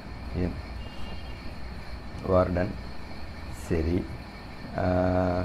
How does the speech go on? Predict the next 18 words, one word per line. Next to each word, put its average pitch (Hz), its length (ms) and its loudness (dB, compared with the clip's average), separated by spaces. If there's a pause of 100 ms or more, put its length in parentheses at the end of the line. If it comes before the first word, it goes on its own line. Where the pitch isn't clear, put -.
(160)
இப்போ 98 200 4
வந்து 104 220 6
க 113 260 12
இருக்கு, 104 300 10
இன் 101 200 6
இருக்குது. 85 380 4 (640)
ஒன்று, 117 280 12
இடமிருந்து 98 440 10
வலம் 87 200 6
வரலாம். 85 340 4
திரும்ப 87 220 4
சூரியன் 127 440 12
இப்படியும் 101 360 8
சொல்வர். 90 360 6 (240)
சூரியனுக்கு 117 420 10
வந்து 95 220 6
க, 101 260 12
இன் 92 220 6